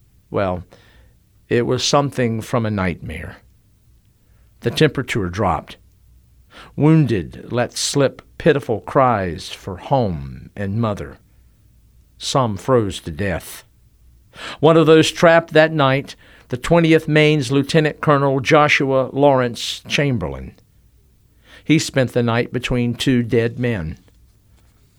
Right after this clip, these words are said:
A third served as his pillow. He used the flap of a dead man's overcoat to keep him from freezing.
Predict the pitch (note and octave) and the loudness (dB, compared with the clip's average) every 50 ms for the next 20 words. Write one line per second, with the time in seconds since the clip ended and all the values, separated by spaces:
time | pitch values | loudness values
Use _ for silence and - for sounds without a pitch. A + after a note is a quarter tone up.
0 | _ - - G2+ - - - C#3+ C3+ A#2+ G#2+ F#2 F2 - - - C3 A2+ A2+ A2 | _ -10 -10 -10 -4 0 2 2 4 2 0 -2 -4 -6 -4 -2 0 0 -2 -2
1 | G2+ G#2+ G2 - A2 G2+ - - - - - A2+ F#2 D#2 E2 - - - _ _ | -6 -8 -8 -8 -8 -10 -10 -6 -4 -2 -2 -2 -2 -4 -8 -12 -16 -20 _ _
2 | _ _ _ _ _ _ _ _ _ _ _ _ - - - - - - D#3+ E3+ | _ _ _ _ _ _ _ _ _ _ _ _ -20 -18 -16 -6 -2 2 4 6
3 | F3+ F3+ F3 - - D#3 D#3 - F3 F3+ E3+ E3+ E3+ - E3 C#3 D#3 C#3+ C3 E3+ | 6 6 6 4 2 0 0 4 4 6 6 6 4 2 2 0 2 4 6 6
4 | E3 D#3+ D3 D#3 D#3+ D#3+ D#3 D#3 D3+ C3 D3 D#3 D#3+ D3+ C#3 C#3+ C#3+ - C#3 B2+ | 6 6 4 4 4 4 4 2 2 4 6 6 6 6 4 2 0 2 2 4
5 | B2+ C3 - D3+ C#3+ - - D#3+ D#3 - - D3 C3+ C#3+ C#3+ - E3 D#3 C#3 - | 2 2 -2 -6 -8 -4 -2 -2 -2 0 0 -2 -2 -2 -4 -4 -4 -4 -4 -4
6 | C#3+ C3 A2+ G#2 E2 D#2+ C#2+ A#1+ | -4 -4 -4 -4 -6 -8 -10 -12